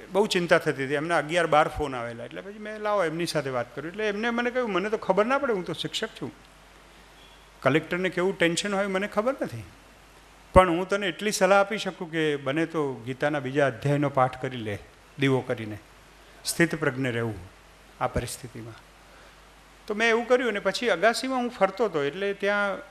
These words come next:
વી આઈ પી રૂમમાં પેલા સાહેબ, મારું અપમાન કરનારા, છૂ-, સૂતા હતા અને હું ત્યાં સામે ઊભો હતો અને ચાર પંક્તિઓ મને બે મિનિટમાં ઊંઘાડી દીધો. એ ચાર પંક્તિઓ આજે આટલો સરસ માહોલ છે એટલે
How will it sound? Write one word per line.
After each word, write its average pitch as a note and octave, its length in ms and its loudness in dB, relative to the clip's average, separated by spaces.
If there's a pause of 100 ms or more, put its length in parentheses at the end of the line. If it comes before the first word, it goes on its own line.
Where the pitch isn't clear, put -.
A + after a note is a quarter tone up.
(340)
વી F#3+ 160 6
આઈ G3+ 100 6
પી G3+ 180 0
રૂમમાં F3+ 380 2
પેલા E3 340 2
સાહેબ, D3 460 2
મારું C#3+ 260 0
અપમાન D3+ 320 0
કરનારા, C3+ 420 -2
છૂ-, C3+ 240 -8 (400)
સૂતા E3 320 2
હતા A2+ 180 -2 (760)
અને D3 120 -4
હું D3+ 240 0
ત્યાં D#3 120 4
સામે E3 260 2
ઊભો C3 200 0
હતો A#2 220 -8 (1500)
અને D3 360 -2 (960)
ચાર F#3+ 280 6
પંક્તિઓ F3 720 -2 (100)
મને F3 220 -4
બે D#3 180 2
મિનિટમાં D#3+ 380 0
ઊંઘાડી C#3+ 340 -2
દીધો. B2+ 220 -6
એ C#3+ 80 0
ચાર C#3 240 2
પંક્તિઓ D3 420 -2
આજે C#3+ 320 2
આટલો F#3 240 0
સરસ F3+ 340 2
માહોલ D#3 280 4
છે E3 160 0
એટલે C3 300 -2